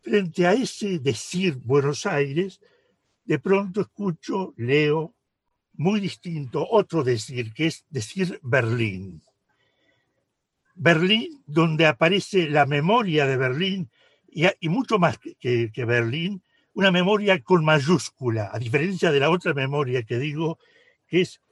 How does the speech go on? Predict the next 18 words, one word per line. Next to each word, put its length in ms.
eh, 120
una 200
memoria 600
con, 380
en 160
minúscula. 920
Entonces 300
vuelvo 260
a, 80
a 120
la 120
primera 300
pregunta, 500
Saúl. 540
Eh, 320
¿por 240
qué? 240
Primero, 760